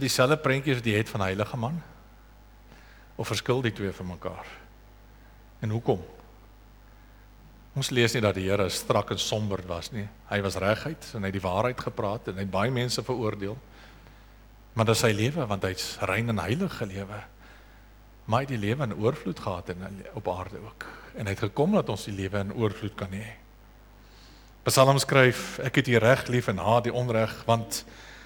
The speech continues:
verhewe wese onder groot vreugde het U God bo U tydgenote tot koning gesalf." Hebreërs een herhaal dit weer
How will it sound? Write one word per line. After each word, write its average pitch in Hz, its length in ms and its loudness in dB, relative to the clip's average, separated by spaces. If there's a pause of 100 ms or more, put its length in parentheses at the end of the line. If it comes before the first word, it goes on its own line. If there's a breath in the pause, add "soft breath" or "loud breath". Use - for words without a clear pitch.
verhewe 127 400 4
wese 123 520 2 (1120 loud breath)
onder 123 300 6
groot 156 560 4
vreugde 120 520 0
het 87 180 -8
U 98 100 -6
God - 380 -6 (340)
bo 110 120 0
U 95 140 0
tydgenote 107 580 -2
tot 98 220 -12
koning 101 340 -6
gesalf." - 640 -12 (800 loud breath)
Hebreërs 104 440 -2
een 110 140 -4
herhaal 95 340 -2
dit 98 160 -6
weer 104 280 -8